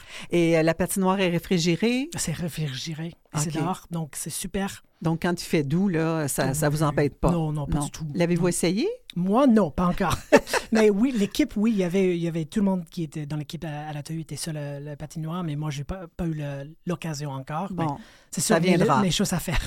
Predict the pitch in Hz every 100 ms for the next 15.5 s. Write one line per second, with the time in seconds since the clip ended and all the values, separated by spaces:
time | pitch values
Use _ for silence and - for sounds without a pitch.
0 | - 175 180 160 160 156 - 165 - 160
1 | 165 160 170 170 156 196 202 180 - -
2 | 262 285 - - 202 185 185 180 185 190
3 | 208 180 196 202 226 214 175 185 196 196
4 | 175 170 175 170 156 - 208 214 185 180
5 | 170 165 160 - 170 160 151 160 165 151
6 | - 180 185 175 156 - 160 180 269 -
7 | - - - 349 - 311 320 208 277 277
8 | 214 247 196 - - 175 - 415 254 202
9 | 196 190 240 247 220 220 196 226 - 185
10 | 202 202 160 147 175 180 151 135 - 202
11 | 202 - 160 - - - - 175 175 170
12 | 190 175 180 175 160 160 - 160 196 170
13 | 156 160 143 - 202 185 175 - 247 202
14 | 165 160 156 175 147 147 160 156 143 139
15 | 143 165 156 190